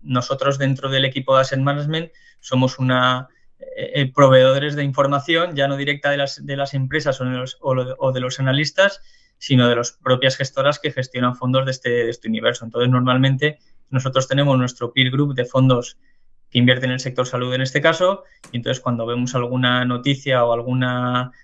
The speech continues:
situación que nos preocupa en alguna de las compañías, pues solemos hablar con los, revisamos qué fondos tenían exposición a esa compañía, o incluso otros que no lo tengan, pero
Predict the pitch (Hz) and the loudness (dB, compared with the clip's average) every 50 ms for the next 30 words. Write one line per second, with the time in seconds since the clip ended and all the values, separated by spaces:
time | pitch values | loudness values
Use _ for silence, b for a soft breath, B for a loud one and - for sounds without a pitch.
0 | B B - 139 135 - 127 - 131 131 131 131 131 131 131 - - 127 135 143 | B B -6 -2 -2 -2 0 2 2 2 2 2 0 0 -2 -4 -6 -2 -2 0
1 | 143 143 123 120 117 120 123 127 127 127 127 123 - - 131 127 131 131 131 139 | 2 2 2 2 0 -2 -2 -2 -2 -2 -2 -4 -4 -2 -2 2 4 4 4 4
2 | 143 143 147 147 - - 139 131 - 120 117 117 120 123 123 - 151 123 127 127 | 2 2 0 -2 -4 -6 -8 -8 -6 -6 -6 -4 -4 -4 -2 -2 0 2 4 2
3 | 131 131 123 113 113 107 - - - 127 - - - - _ - 139 127 127 127 | 2 0 -4 -8 -8 -8 -12 -14 -18 -20 -20 -20 -20 -20 _ -10 -8 0 2 2
4 | 120 120 123 120 139 135 135 139 139 - - - _ _ _ _ _ - 143 127 | 2 2 0 0 2 2 2 2 0 -2 -4 -16 _ _ _ _ _ 2 2 2
5 | 127 - 147 147 147 135 123 123 - 120 123 123 127 127 123 - 131 123 131 127 | 4 2 0 0 0 0 -2 -4 -4 -6 -4 -2 -2 -4 -4 -6 -6 -6 -6 -4
6 | 127 147 143 143 131 127 - _ 127 117 117 - - 120 120 127 127 131 131 139 | 0 2 2 2 2 -2 -8 _ -14 -12 -12 -6 -4 -2 -2 0 2 2 2 2
7 | 156 170 185 202 202 - - 123 113 110 - 120 117 - 117 113 - _ - 135 | 2 2 0 -2 -2 -8 -12 -12 -12 -10 -10 -10 -6 -4 -4 -4 -4 _ -6 -4
8 | 123 135 131 131 - 127 123 123 123 131 143 147 143 127 123 123 120 113 110 - | -2 -2 -4 -4 -2 -2 -2 -2 0 -2 -2 0 0 0 0 0 0 -2 -2 -4
9 | - | -6